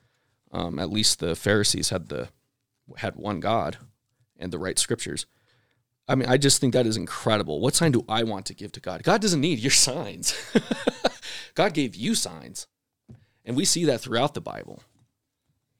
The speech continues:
So, once again, it's not God-centered.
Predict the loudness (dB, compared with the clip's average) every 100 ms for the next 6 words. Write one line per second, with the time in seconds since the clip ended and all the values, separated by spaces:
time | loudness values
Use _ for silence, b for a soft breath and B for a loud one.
0 | _ _ _ _ -10 -4 -2 -2 -4 -14
1 | -14 -8 -6 -4 -6 -6 -10 _ _ _
2 | _ -10 -6 -4 -4 -4 -4 -4 -4 -8
3 | -10